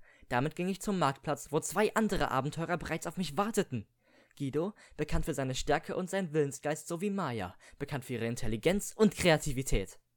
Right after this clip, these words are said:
Wir sollten gemeinsam den Schatz des Lords finden. Auf dem Tisch des Marktplatzes lag ein Brief. Er war vom Lord unterzeichnet. Darin schrieb er: „Hier ist sie.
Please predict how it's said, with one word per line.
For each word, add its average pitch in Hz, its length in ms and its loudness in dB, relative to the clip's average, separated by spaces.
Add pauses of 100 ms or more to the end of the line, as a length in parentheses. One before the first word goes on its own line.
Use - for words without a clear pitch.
(440)
Wir 170 120 4
sollten 220 260 4
gemeinsam 196 420 6
den 180 100 -2
Schatz - 200 10
des - 180 -2
Lords 220 380 2
finden. 131 480 -2 (560)
Auf 131 160 -4
dem 123 140 -4
Tisch - 160 0
des - 160 -6
Marktplatzes 127 560 -2
lag 113 180 -4
ein 104 140 -6
Brief. 123 420 -6 (220)
Er - 160 -12
war 113 100 0
vom 117 160 -6
Lord 113 160 -2
unterzeichnet. - 760 -6 (560)
Darin 131 240 -2
schrieb - 280 -2
er: 131 260 -4 (1500)
„Hier 220 220 4
ist - 200 2
sie. 156 280 0